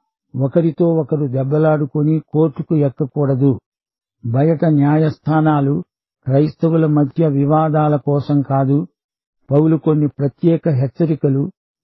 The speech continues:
ఈ సందర్భంలో చేస్తున్నాడు. విశ్వాసులారా,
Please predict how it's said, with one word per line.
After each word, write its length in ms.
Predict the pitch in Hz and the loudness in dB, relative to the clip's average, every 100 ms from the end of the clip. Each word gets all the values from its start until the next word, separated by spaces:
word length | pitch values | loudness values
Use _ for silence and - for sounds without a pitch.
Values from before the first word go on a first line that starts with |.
| - | -2
ఈ 140 | 147 | 0
సందర్భంలో 800 | 143 143 147 151 135 151 147 147 135 143 | 2 2 2 2 0 2 2 2 0 -2
చేస్తున్నాడు. 640 | 135 - 139 127 113 101 - _ _ _ _ _ | -2 -2 0 0 -2 -6 -12 _ _ _ _ _
విశ్వాసులారా, 920 | 120 127 143 147 139 143 139 143 143 | -6 -4 0 0 0 0 0 0 -2